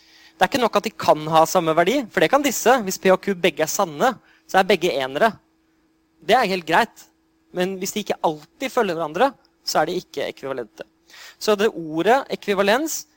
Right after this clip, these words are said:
det er et universelt begrep. Det sier noe om alle mulige verdier formlene kan ha. Ok, da går vi på kapittel fire, og det er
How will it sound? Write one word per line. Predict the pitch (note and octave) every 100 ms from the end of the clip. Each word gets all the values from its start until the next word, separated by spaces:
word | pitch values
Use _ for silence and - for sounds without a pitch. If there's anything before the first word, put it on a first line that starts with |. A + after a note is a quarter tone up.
| _
det | - F#3+
er | E3+ E3 G3
et | - -
universelt | F3+ F3+ - - D3+ D#3+ - - -
begrep. | D3 B2 - _ _ _ _ _
Det | F3+
sier | - G3+
noe | F3 E3
om | - G3+
alle | F3 D#3 C3 F3+ F#3 _ _ _ F#3
mulige | G3 E3 B2 C3+ D3 C#3+ _ D3+
verdier | D3+ B2 B2 C3 - _ _ _
formlene | - B2 A#2 A#2+ A#2+ B2 _ -
kan | C3
ha. | A#2+ - _ _ _ _ _ - - - - - - - - _ _ _ _ _ _ _ _ _
Ok, | - - _
da | - G#3
går | A#3
vi | A#3+
på | A#3+
kapittel | A#3 A3+ A3
fire, | - A3 D#3+ A3+ D#4+ A#3+ -
og | - F#3+
det | G3
er | G3+ A#3 B3 A#3+